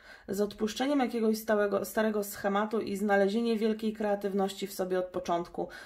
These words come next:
Skorpion może mieć duże wracza-, wra-, e, Skorpion może mieć duże znaczenie lub ktoś, kto ma Skorpiona w swoim horoskopie urodzeniowym.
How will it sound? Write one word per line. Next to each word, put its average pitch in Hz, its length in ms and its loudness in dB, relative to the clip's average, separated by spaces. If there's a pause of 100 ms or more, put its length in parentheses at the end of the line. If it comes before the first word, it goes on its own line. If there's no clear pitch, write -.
Skorpion 233 520 2
może 196 240 4
mieć 180 180 2
duże 185 240 -2
wracza-, 180 420 -4
wra-, 185 320 2
e, 185 400 4
Skorpion 190 520 0
może 226 240 2
mieć 226 200 0
duże 220 280 -2
znaczenie 226 400 0
lub 220 160 0
ktoś, 247 240 -4
kto 214 100 -2
ma 190 100 4
Skorpiona 196 500 0
w 185 60 -6
swoim 180 260 -2
horoskopie 180 520 0
urodzeniowym. 98 800 -2